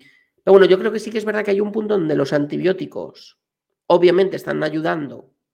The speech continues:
y cuanto más sintéticos son de mejor calidad. Esto pasa como con la gente que tomamos,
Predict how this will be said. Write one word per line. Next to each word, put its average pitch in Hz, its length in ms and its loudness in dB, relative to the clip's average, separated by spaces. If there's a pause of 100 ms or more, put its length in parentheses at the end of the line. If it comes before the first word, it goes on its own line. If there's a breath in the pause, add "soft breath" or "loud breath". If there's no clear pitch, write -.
(140)
y 143 140 -16
cuanto 139 300 -8
más 143 180 -6
sintéticos 151 600 -10
son 147 140 -14
de 151 60 -10
mejor 147 260 -12
calidad. 147 320 -6
Esto 160 200 -10
pasa 175 200 -10
como 165 180 -10
con 147 440 -8 (380 soft breath)
la 143 140 -2
gente 160 180 -2
que 175 280 0
tomamos, 175 500 -4